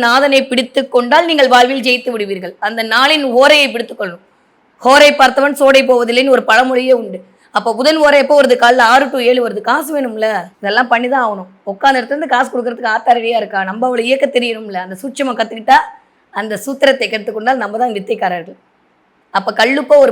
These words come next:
பவுல்ல வாங்குறீங்க, ஒரு பவுல் எடுத்துக்கிறீங்க, அதுல கல்லுப்பு போட்டு கொட்டி வைக்கிறீங்க. ஓகே. அதுக்கப்புறம் நீங்க வாங்கிட்டு வரீங்கல்ல வெள்ளி காயின், எந்த நேரத்துல மேடம் வாங்கலாம்? உங்களுக்கு எப்போ புரியுதோ எப்போ வேணா வாங்குங்க. நீங்க வாங்குற நேரம்லாம் நல்ல நேரம் தான். நீங்க நல்லது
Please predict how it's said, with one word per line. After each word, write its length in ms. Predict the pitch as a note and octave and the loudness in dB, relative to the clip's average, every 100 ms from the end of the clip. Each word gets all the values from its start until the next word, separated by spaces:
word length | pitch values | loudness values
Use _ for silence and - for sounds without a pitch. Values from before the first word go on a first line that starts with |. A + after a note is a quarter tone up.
| A3 | 2
பவுல்ல 220 | B3 B3 A3+ | 2 2 0
வாங்குறீங்க, 400 | A3+ A#3 G#3+ B3 F4+ - _ _ _ _ _ _ _ F#3+ | -2 -4 -2 0 0 -4 _ _ _ _ _ _ _ -8
ஒரு 80 | G#3+ A3 | -2 2
பவுல் 180 | C#4+ | 4
எடுத்துக்கிறீங்க, 400 | C#4 A#3+ A#3 C4+ E4+ | 2 0 -4 -2 0
அதுல 160 | C4+ A#3 A3+ | 2 2 2
கல்லுப்பு 260 | C4+ B3+ A#3+ | 0 -2 -4
போட்டு 160 | A#3 A#3+ A#3+ | -4 -2 -2
கொட்டி 180 | A#3+ B3 | -2 -4
வைக்கிறீங்க. 360 | G#3 G3 F#3 F#3+ A3+ | -4 -8 -10 -8 -8
ஓகே. 200 | A#3 G3 - _ _ _ _ _ _ _ _ - | -8 -14 -16 _ _ _ _ _ _ _ _ 0
அதுக்கப்புறம் 800 | A3 B3 - A3+ A#3+ A#3 D#4 G4+ - - C4 | 0 2 0 0 2 6 6 4 -2 -12 -6
நீங்க 160 | C4+ B3+ A#3+ | -2 0 0
வாங்கிட்டு 280 | D#4 D#4+ D4+ | 0 0 0
வரீங்கல்ல 280 | C4+ D4 C4+ | 0 0 0
வெள்ளி 220 | B3+ C#4 C4 B3+ | 0 -2 -2 0
காயின், 300 | C4 A#3 D#3+ _ _ _ _ _ _ _ _ B3+ | 0 -2 -8 _ _ _ _ _ _ _ _ 0
எந்த 120 | D4+ E4+ | 2 4
நேரத்துல 260 | D#4 D4 C#4 | 4 2 2
மேடம் 200 | C4 B3+ | 2 2
வாங்கலாம்? 340 | A#3+ A#3+ B3 G3 - | -2 0 0 -2 -8
உங்களுக்கு 280 | G3 A3+ G3+ | -8 -6 -6
எப்போ 180 | G3 C#4 C4+ | -2 -2 -2
புரியுதோ 240 | A3+ B3+ B3+ | -2 0 0
எப்போ 140 | A3 | -2
வேணா 140 | G#3 A#3+ G3+ | -4 -4 -4
வாங்குங்க. 300 | G3 E3+ E3 - | -8 -14 -18 -12
நீங்க 140 | A3 G#3+ | -6 0
வாங்குற 220 | A#3 C4+ A#3+ | 0 0 -2
நேரம்லாம் 320 | A#3 A#3 B3+ | -2 -2 -2
நல்ல 120 | G#3+ A3+ | -2 -2
நேரம் 180 | A3 G#3 | -4 -6
தான். 80 | G#3 | -12
நீங்க 120 | G#3 G3 | -10 -6
நல்லது 280 | A#3 C4 | -2 0